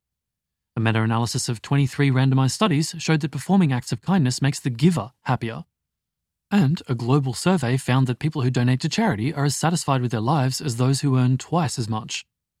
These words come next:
Helping others isn't the only route to a meaningful career, but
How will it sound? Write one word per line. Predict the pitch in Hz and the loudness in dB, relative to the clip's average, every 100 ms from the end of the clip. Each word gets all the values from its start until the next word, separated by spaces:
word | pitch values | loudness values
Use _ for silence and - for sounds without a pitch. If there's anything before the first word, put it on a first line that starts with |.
| _ _ _ _ _ _ _ _ _ _ _ _ _ _ _ - | _ _ _ _ _ _ _ _ _ _ _ _ _ _ _ -2
Helping | 226 170 | 2 4
others | 131 123 107 | 4 2 -2
isn't | 147 120 | -2 0
the | 107 | 2
only | 147 151 | 4 4
route | 113 123 | 2 -2
to | - | 0
a | 123 | 2
meaningful | 139 139 143 | 2 0 -2
career, | 127 139 165 165 _ _ | -2 -2 -2 -4 _ _
but | 147 | -8